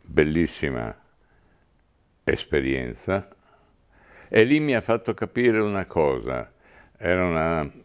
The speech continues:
una persona, il generale Cavalera era una persona, eh,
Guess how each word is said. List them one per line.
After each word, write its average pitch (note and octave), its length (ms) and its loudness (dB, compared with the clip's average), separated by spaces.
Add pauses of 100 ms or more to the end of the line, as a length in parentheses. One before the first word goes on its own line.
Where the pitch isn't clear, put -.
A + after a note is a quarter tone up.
(1500)
una E2 200 -2
persona, F2 680 -2 (1600)
il C2 140 -2
generale E2+ 400 2
Cavalera E2 540 0
era C2 240 0
una C2 140 -4
persona, C2 800 -6
eh, B1 500 -4